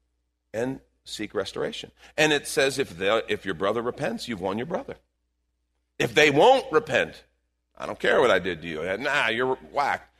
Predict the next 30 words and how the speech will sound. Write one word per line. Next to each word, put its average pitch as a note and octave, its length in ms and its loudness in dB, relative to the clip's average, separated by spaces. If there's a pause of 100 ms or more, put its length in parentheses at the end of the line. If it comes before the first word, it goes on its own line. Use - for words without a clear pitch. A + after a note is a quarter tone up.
(200)
You C3 140 -2
go C#3+ 180 6
to D3+ 60 6
them E3+ 160 6
with F3 180 0
two D#3 360 2
or A3 220 2
three D3 400 0
others, D3+ 340 0
a G2 40 -10
small F3 420 4
group. - 280 -4 (160)
Still, A#3 200 2
you're A3 120 2
protecting G#3 580 0
your F3 80 6
brother, C3 320 4 (500)
but F3 140 6
you're F#3 160 4
honest, G#3+ 640 4 (640)
honestly G3 380 4
and F3+ 120 2
openly G3 380 6
confronting F3+ 800 0 (240)
sin. - 400 -4 (880)
But F3 140 -2
you're E3 80 -8
keeping F#3 320 -4
it - 100 -8
private. G3 680 -2